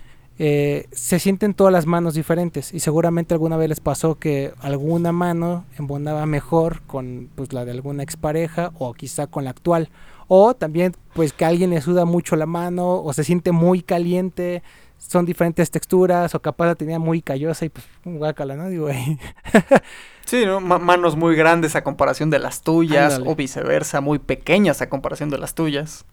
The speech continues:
Speaker 1: Exacto, entonces al final también son anclas y recuerdos que dejas, ¿no?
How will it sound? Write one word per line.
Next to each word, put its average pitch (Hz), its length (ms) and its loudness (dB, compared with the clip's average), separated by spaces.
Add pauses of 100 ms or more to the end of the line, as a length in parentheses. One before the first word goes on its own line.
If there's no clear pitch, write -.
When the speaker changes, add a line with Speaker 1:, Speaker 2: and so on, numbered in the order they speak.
Speaker 1:
Exacto, - 380 -4
entonces 196 380 0
al 170 200 4
final 190 440 2
también 196 320 0
son 190 240 -2
anclas 180 340 -2
y 156 80 -2
recuerdos 156 500 -2
que 165 160 0
dejas, 170 440 -2
¿no? 185 180 -4